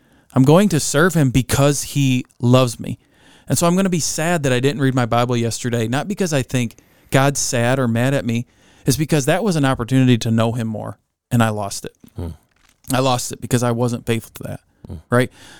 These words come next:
Speaker 1: I, I'm gonna be sad that I sinned because I, I'm not honoring my Father,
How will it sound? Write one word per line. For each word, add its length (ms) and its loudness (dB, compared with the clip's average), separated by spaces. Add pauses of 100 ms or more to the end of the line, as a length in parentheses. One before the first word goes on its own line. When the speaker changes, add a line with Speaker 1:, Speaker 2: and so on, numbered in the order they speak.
Speaker 1:
I, 100 0
I'm 180 0
gonna 140 0
be 100 2
sad 360 0
that 100 2
I 80 4
sinned 440 -2
because 400 0 (460)
I, 240 0
I'm 100 6
not 220 2
honoring 400 2
my 140 2
Father, 500 -2